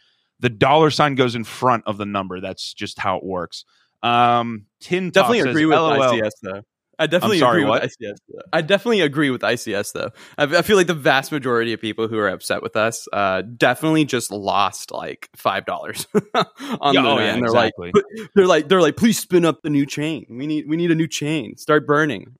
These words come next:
Speaker 2: Uh, I, I know Jimmy's out there in the audience. I
Speaker 1: We
Speaker 2: know
Speaker 1: got
Speaker 2: he's
Speaker 1: the
Speaker 2: tr-
Speaker 1: sign here. Burn, Lunk, Lunk Burn. Big shout
Speaker 2: Oh,
Speaker 1: out to
Speaker 2: Lunk
Speaker 1: Lunk
Speaker 2: Burn?
Speaker 1: Dao.
Speaker 2: Oh, nice.
Speaker 1: Yeah.
Speaker 2: We're on the train. Good,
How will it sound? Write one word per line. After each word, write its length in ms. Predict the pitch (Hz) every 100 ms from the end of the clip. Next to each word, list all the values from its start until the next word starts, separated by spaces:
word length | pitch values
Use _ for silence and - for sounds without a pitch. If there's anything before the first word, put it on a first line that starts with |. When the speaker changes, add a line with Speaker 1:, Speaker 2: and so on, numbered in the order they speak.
| _
Speaker 2:
Uh, 160 | 127 -
I, 220 | 127 117
I 20 |
know 140 | 156 156
Jimmy's 360 | 151 165 139
out 160 | 123 117
there 100 | 117
in 60 | 107
the 100 | 104
audience. 380 | 104 101 117 120
I 40 |
Speaker 1:
We 60 | 156
Speaker 2:
know 40 |
Speaker 1:
got 80 | 180
Speaker 2:
he's 60 | 170
Speaker 1:
the 40 |
Speaker 2:
tr- 60 | 160 190
Speaker 1:
sign 220 | 208 190
here. 220 | 156 139
Burn, 400 | 107 156 170 165
Lunk, 340 | 156 139 180 - -
Lunk 400 | 135 151 170 -
Burn. 340 | 151 160 127
Big 180 | 113 135
shout 180 | - 240
Speaker 2:
Oh, 40 | 214
Speaker 1:
out 60 |
to 60 | 247
Speaker 2:
Lunk 100 | 175
Speaker 1:
Lunk 140 | 135 220
Speaker 2:
Burn? 140 | 302
Speaker 1:
Dao. 380 | 131 131 131 135 _ _ _ _ -
Speaker 2:
Oh, 140 | 208 202
nice. 320 | 226 226 196
Speaker 1:
Yeah. 60 | 185
Speaker 2:
We're 60 |
on 160 | 190 208
the 60 | 180
train. 500 | 185 190 202 107 -
Good, 280 | 156 185